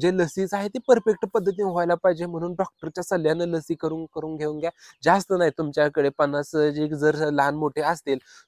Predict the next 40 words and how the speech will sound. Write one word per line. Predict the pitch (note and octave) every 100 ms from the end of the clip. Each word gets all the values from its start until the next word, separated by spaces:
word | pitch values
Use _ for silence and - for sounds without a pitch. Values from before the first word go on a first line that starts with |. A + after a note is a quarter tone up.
| -
तर | D3+
लहान | D#3 E3+
मोठ्यांना | F3+ E3+ F3
जास्त | F3 F#3 - F3
काही | D#3+ E3
खर्च | D#3+
होत | D#3+
नाही. | D3+ C3+
डॉक्टर | E3 - D3
एक | D3+ D#3
ल-, | C#3+ C#3+
जास्तीत | D3 D#3+ - C#3
जास्त | D3+ -
दोनशे | C#3+ C#3 D3
रुपये | C#3 - C3+
वगैरे | C3+ C#3 C3+
त्याच्या | C3+ C#3+
आसपास | C#3+ - B2+ C3
घेऊ | C#3 C3
शकतात | D3+ C3+ C#3 C#3 _ - -
आणि | C#3 D#3+ E3+
लसीचं | E3 F#3+ F3 G3
पण | G3+ G3
जास्त | F#3+ F3+ G3
काही | F#3 F#3
प्राईस | F3+ E3+ D#3+
नाही, | C3+ G#2+ _ _
दोनशे, | C#3 E3 D#3+
तीनशे | D#3 D#3+ D3+
म्हणजे | D#3 D3+
चार | F#3 F3
पाचशे | F3 E3+ F3
रुपयामध्ये | E3+ F3 E3+ E3+
लसीकरण | D#3 E3 D#3+
होऊन | D#3+ D#3+ D#3+ -
पण | E3
फायदा | - - D#3 D3 D3+
जबरदस्त | D3 C#3+ C#3 C3+ C#3 -
आहे, | C#3+ C#3+
त्यामुळं | C#3 C3+ C#3+